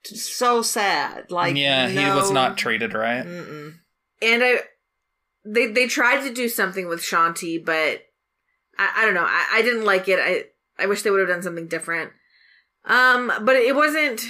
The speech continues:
Speaker 3: it was, it was boring more than anything, not terrible. The animation is of that two thousands time. It's bright. It's, uh, computer. H-, how was it?
Speaker 2: Garish.
Speaker 3: Yeah, well, not garish, but, like, the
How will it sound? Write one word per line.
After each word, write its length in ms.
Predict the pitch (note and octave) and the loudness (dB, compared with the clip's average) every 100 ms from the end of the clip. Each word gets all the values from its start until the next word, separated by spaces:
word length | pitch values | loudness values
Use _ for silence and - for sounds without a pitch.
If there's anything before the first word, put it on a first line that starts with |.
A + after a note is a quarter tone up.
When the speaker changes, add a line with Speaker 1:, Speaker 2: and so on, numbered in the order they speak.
| - - | -12 -4
Speaker 3:
it 80 | B3+ | 0
was, 180 | D#4 C4+ | 0 0
it 140 | A3 | 0
was 140 | C#4+ B3+ | 0 2
boring 340 | C4+ C#4 C4+ | 4 4 4
more 140 | C4+ | 2
than 80 | C4+ | 0
anything, 500 | B3 B3 B3+ B3 A#3+ | 0 -2 -2 -4 -4
not 400 | A#3 G#3 G#3+ - | 0 2 2 -4
terrible. 800 | - F#3+ F#3 F#3 F#3+ F#3 F#3 G3 - - - _ | -4 2 4 4 4 4 2 0 -6 -20 -20 _
The 100 | A3 | 0
animation 540 | A#3 A3 A3 A3 A#3 | 2 2 0 0 -2
is 180 | G#3 G3 G3 - _ _ _ _ _ _ | -2 -4 -8 -16 _ _ _ _ _ _
of 340 | F3+ G3 F#3+ F#3 | 2 4 2 0
that 220 | F#3 - | 0 0
two 140 | - | -4
thousands 480 | G#3+ G3 F#3+ G3 F#3+ | -2 2 2 0 -4
time. 340 | - F3 E3+ F3 | 0 2 2 -2
It's 120 | E3+ | -8
bright. 500 | - F3+ F3+ F#3 - | -4 0 2 2 0
It's, 360 | F#3 F3 - - - - | -4 -6 -8 -12 -14 -10
uh, 100 | D3 D#3 _ - | -8 -8 _ -16
computer. 680 | G3 - G3+ F#3 F3+ F3+ F#3 _ _ _ _ _ - | -12 -4 0 4 4 2 -2 _ _ _ _ _ -6
H-, 60 | G3 | -2
how 400 | G#3+ G3 G3 G3+ | 0 0 0 2
was 140 | G#3 | 2
it? 220 | G#3+ G#3+ - _ _ - D3 | 0 -2 -6 _ _ -14 -10
Speaker 2:
Garish. 640 | A#2+ A2+ A2+ A#2+ - - F3 | -2 0 0 -2 -4 -6 -2
Speaker 3:
Yeah, 320 | G3+ F#3 E3+ | 0 2 2
well, 160 | F#3+ | 2
not 220 | G#3+ G#3+ F#3 | 2 2 0
garish, 280 | F3+ E3 - | 0 0 -2
but, 100 | D#3+ | -4
like, 220 | F3 E3+ | -4 -2
the 400 | E3+ D#3+ C#3+ D3+ | -2 0 0 -4